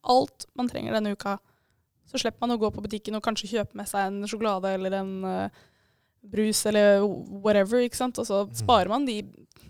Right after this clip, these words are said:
Speaker 1: hundre kronene da på den, den turen. Og det, hvis man gjør sånne turer ofte,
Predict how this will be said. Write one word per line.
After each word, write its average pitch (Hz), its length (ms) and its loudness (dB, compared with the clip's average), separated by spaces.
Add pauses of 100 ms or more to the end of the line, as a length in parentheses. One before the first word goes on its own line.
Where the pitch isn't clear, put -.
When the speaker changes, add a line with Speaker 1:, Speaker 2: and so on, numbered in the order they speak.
(320)
Speaker 1:
hundre 208 300 -4
kronene 190 280 -2
da 185 120 0
på 190 120 -4
den, 185 360 -4
den 202 160 0
turen. 202 220 -2
Og 190 80 -2
det, 202 180 2
hvis 226 160 0
man 240 160 2
gjør 208 240 4
sånne 208 240 -2
turer 196 340 0
ofte, - 400 0